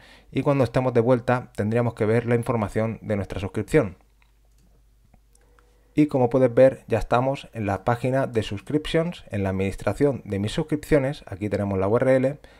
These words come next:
y nos dice: "La suscripción se ha llevado a cabo correctamente", y tenemos aquí toda la información. Podremos cancelar la suscripción y una vez la cancelemos, esto en lugar de ser una suscripción activa, va a decir que va a finalizar en una fecha, pero además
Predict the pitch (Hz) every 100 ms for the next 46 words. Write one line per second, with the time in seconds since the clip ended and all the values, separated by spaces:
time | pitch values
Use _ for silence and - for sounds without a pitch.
0 | _ 131 143 131 123 139 139 127 - 107
1 | 120 117 117 110 110 104 120 104 - 107
2 | 120 127 127 127 135 131 - _ 131 135
3 | 113 117 104 - 113 - 117 110 98 101
4 | 90 - 90 90 - - - - _ 101
5 | 104 120 127 - 101 92 101 110 107 120
6 | - 156 - 147 151 - _ _ _ _
7 | _ - - 143 147 143 139 123 120 127
8 | 127 139 - - _ _ _ 131 127 131
9 | 123 104 107 113 117 - 123 117 113 135
10 | 117 107 131 120 113 143 120 135 151 _
11 | _ 123 120 117 127 123 123 110 120 123
12 | 127 113 101 120 117 117 - 104 117 160
13 | 156 - - 135 147 143 127 135